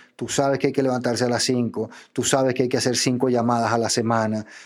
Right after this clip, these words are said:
tú sabes que hay que comerse la ensalada con atún, tú sabes que hay que llamarle la atención a esa persona que no está entregando buen desempeño,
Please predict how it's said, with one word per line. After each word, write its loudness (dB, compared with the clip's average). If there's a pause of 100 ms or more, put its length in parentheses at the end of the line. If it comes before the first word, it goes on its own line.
(160)
tú 0
sabes 2
que 2
hay 2
que 0
comerse 0
la 0
ensalada 0
con -2
atún, 0 (300)
tú -2
sabes 2
que 2
hay -2
que -2
llamarle 2
la 2
atención 0
a 0
esa 0
persona -2
que -2
no 0
está -4
entregando 0
buen 0
desempeño, -2